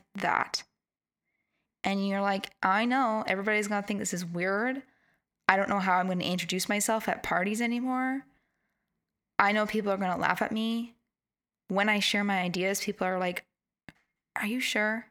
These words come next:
Are you really sure about that?'" And that, my friends, is when you really know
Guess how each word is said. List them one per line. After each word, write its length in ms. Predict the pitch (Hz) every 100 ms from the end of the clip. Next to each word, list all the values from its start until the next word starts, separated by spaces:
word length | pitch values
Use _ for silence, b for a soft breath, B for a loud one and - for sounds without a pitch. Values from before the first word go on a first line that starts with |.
| _ _ _ _ _
Are 60 | 208
you 360 | 226 370 403 - _
really 420 | 220 254 311 311 311
sure 200 | - 277
about 200 | 311 302
that?'" 300 | 311 311 - _ _ _ _ _ _ _ _ _ _ _ _ _ _ _ _ _ _ _ _ -
And 200 | 180 180
that, 160 | 180
my 160 | 185 185
friends, 640 | - 233 240 262 269 - - _
is 220 | 190 185
when 240 | 190 180 180
you 140 | 175
really 460 | 175 190 208 220 226
know 460 | 208 196 190 190